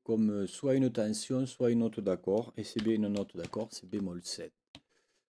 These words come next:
Le mi bémol ici, c'est juste un contretemps. On l'analyse pas pour l'instant. Donc on regarde. Sur le temps ici, bémol sept.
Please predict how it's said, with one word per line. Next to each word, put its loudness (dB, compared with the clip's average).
Le -2
mi 4
bémol 0
ici, -8
c'est -8
juste -16
un 0
contretemps. -6
On -8
l'analyse -6
pas -8
pour -14
l'instant. -4
Donc -4
on -4
regarde. -2
Sur -4
le 2
temps 0
ici, -2
bémol 2
sept. -10